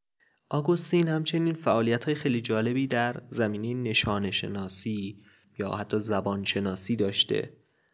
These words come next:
و در این باره نظریاتی داده،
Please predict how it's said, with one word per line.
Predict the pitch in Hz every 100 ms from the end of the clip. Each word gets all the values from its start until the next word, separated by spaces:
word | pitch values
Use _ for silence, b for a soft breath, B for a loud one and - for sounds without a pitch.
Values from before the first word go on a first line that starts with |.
| _ _ 120
و | 117 135 151 147
در | 127
این | 123 135
باره | 131 131 127 127
نظریاتی | 104 104 104 110 113 120
داده، | 104 98 104